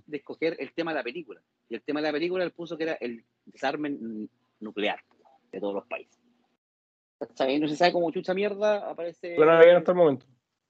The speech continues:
Speaker 1: Lex Luthor, weón, y, <laughs> y crea un weón nuclear, rubio así, tipo Hulk Hogan, weón, y pelean, pues, weón, y pelean en el espacio,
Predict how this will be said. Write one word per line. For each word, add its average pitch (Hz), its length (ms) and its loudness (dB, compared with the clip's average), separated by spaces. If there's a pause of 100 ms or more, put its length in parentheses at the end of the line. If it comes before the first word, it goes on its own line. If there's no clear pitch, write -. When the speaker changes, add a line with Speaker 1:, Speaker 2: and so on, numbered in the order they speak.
Speaker 1:
Lex - 160 -18
Luthor, 214 380 -6
weón, 226 580 -10
y, 175 800 -10 (800)
<laughs> - 280 -18
y - 240 -8
crea 196 340 6
un 196 480 -2
weón 185 400 -4
nuclear, 156 480 -2 (760)
rubio 151 460 -6
así, 139 520 -10 (140)
tipo 139 200 -10
Hulk 135 300 -12
Hogan, 139 320 -2
weón, 135 400 -8 (500)
y 135 120 -10
pelean, 170 340 -4
pues, 131 180 -14
weón, 113 140 -10
y 117 60 -12
pelean 127 320 -8
en 120 120 -12
el 113 200 -16
espacio, 147 840 -6